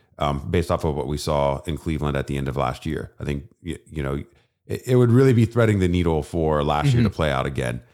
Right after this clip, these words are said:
Speaker 1: uh, in twenty twenty-one. But Chase Edmonds at running back twenty-seven, I think it's,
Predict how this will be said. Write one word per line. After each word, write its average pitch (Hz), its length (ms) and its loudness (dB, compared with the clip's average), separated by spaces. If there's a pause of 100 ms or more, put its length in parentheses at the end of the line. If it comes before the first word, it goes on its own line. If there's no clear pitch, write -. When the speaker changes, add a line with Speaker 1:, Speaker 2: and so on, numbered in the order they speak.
(280)
Speaker 1:
uh, 73 260 0
in 69 40 -6
twenty 78 240 -4
twenty-one. 69 480 -6 (720)
But 90 160 -6
Chase 117 340 0 (100)
Edmonds 67 560 -6 (140)
at 73 380 -6
running 92 240 -2
back 78 260 -2
twenty-seven, 73 640 -6 (680)
I 98 100 2
think 123 260 0
it's, - 420 -4